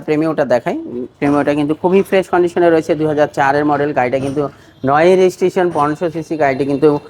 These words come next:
ফুললি মডিফাই করা রয়েছে, খুবই সুন্দর, আহ, লুকে রয়েছে এবং অরিজিনাল পাল কালারের একটি গাড়ি।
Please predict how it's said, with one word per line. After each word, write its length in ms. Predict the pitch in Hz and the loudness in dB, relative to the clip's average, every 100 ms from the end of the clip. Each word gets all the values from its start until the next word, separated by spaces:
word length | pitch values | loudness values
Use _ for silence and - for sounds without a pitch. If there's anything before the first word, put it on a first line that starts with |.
| - - | -18 -2
ফুললি 260 | 202 202 196 | 2 4 4
মডিফাই 400 | 165 160 170 156 | 2 0 0 0
করা 240 | 147 139 | 2 2
রয়েছে, 420 | 131 131 170 160 - | 2 -2 -2 -4 -4
খুবই 260 | - 180 185 | -2 0 0
সুন্দর, 420 | 180 160 160 160 160 - | 2 2 2 0 -4 -12
আহ, 960 | 165 - - _ _ _ _ 135 131 131 | -10 -10 -16 _ _ _ _ 4 4 4
লুকে 240 | 147 156 | 0 0
রয়েছে 340 | 139 139 135 156 | 2 0 0 -2
এবং 340 | 143 147 151 156 | 0 -2 -2 -4
অরিজিনাল 600 | - 127 131 180 175 160 160 | -6 -6 -4 0 0 0 0
পাল 180 | 151 151 | 0 2
কালারের 320 | 135 117 127 | 2 2 2
একটি 220 | 123 - 117 | 0 -2 -2
গাড়ি। 280 | 107 131 | 2 0